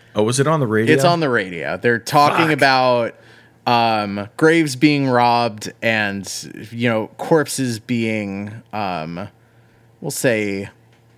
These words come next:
Speaker 1: Fucked?
Speaker 2: s-, yeah, <laughs> fucked, and jewelry and bones going missing from the corpses.
Speaker 1: Yeah.
Speaker 2: Um, and some bones being introduced.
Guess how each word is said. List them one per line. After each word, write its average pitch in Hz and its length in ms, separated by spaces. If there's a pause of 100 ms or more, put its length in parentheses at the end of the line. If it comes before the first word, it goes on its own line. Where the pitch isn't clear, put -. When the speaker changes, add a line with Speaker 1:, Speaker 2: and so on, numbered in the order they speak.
(840)
Speaker 1:
Fucked? 113 420
Speaker 2:
s-, - 640
yeah, 165 360
<laughs> - 20
fucked, - 840 (340)
and 117 640
jewelry 120 540
and 107 160
bones 95 380
going 95 280
missing 90 360
from 90 180
the 82 80
corpses. - 680 (480)
Speaker 1:
Yeah. 98 320 (560)
Speaker 2:
Um, 135 500 (420)
and 120 200
some 180 240
bones 107 320
being 101 260
introduced. 98 720